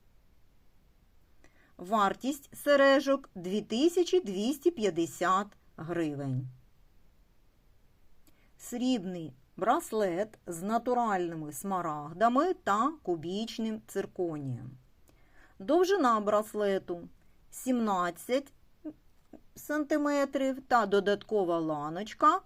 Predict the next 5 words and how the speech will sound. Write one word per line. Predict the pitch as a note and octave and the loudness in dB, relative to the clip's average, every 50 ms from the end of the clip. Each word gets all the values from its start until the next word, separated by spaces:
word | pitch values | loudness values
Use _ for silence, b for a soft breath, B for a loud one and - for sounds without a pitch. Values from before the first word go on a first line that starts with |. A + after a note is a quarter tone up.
| b b b b b b b b | b b b b b b b b
до | G3+ F#3 F#3 A#3 C4 D#4 E4+ - | -8 -4 -2 2 2 2 2 0
дев'ятнадцяти | G#3 F#3+ F#3+ A3+ G#3+ G3 G3 F#3 F3+ - - F#3+ F#3+ G#3 A#3 C#4 C#4 - - C#4 C4 - C#4 | -2 -2 0 0 2 2 2 2 0 0 -2 -2 0 2 2 2 0 -2 -6 -6 -2 -2 -4
з | C4+ - | -4 -4
половиною | - - F#3 F3 F3 E3 D3+ E3 F3+ G3+ G#3+ A3 A3+ A3+ A3 G#3+ A3 A3 A3 A3+ A3+ B B B B B B B - - - - - _ | -2 -2 0 0 0 0 2 2 2 2 2 2 2 2 0 0 0 0 -2 -4 -6 B B B B B B B -20 -20 -20 -20 -20 _
сантиметрів. | - - - F#3 F#3+ G3 G3+ G3+ - G#3 G3 F#3+ F3 D#3+ D#3 D3 C3 - C3 B2+ B2+ | -16 -6 -4 -2 -2 -2 -2 -2 -2 -2 -2 -2 -4 -4 -4 -6 -8 -8 -6 -6 -6